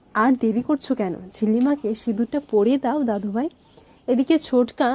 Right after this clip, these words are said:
আর বাদবাকিরাও সবাই বলে যে, "হ্যাঁ, হ্যাঁ, একবার যখন বলেই ফেলেছিস, তাহলে এবার বিয়েটাও সেরে ফেল।" আর কি রে মেজদাভাই, তুই এত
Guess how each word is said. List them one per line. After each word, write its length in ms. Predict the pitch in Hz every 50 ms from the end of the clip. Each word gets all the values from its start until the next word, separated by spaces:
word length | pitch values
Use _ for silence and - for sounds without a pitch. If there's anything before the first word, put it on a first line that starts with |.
| 233 -
আর 160 | 214 208 214 226 208 202
বাদবাকিরাও 600 | 208 190 196 208 214 247 240 - 294 285 277 277
সবাই 280 | - - 277 277 277 269
বলে 280 | 233 247 247 240 214 190
যে, 140 | - 214 220
"হ্যাঁ, 260 | 202 202 240 240 240
হ্যাঁ, 200 | 202 220 185 - - _ - - - - - -
একবার 240 | 208 214 220 262 269
যখন 240 | 254 294 302 311 311 294
বলেই 260 | 269 269 269 285 311
ফেলেছিস, 400 | 302 320 302 320 311 - 311 285 - -
তাহলে 260 | 294 262 262 269 269 269
এবার 200 | 254 247 262 262
বিয়েটাও 360 | 220 226 233 254 254 302 311 294
সেরে 240 | - - 285 285 277
ফেল।" 180 | - 302 330 349 _ _ - - - - - -
আর 120 | 233 220 220 _
কি 120 | - 302 320
রে 120 | 330 302 269 - -
মেজদাভাই, 560 | 196 196 208 220 202 - 240 220 208 254 302 349 - - - - - _ - _ -
তুই 100 | 285 311 330
এত 160 | 339 330 -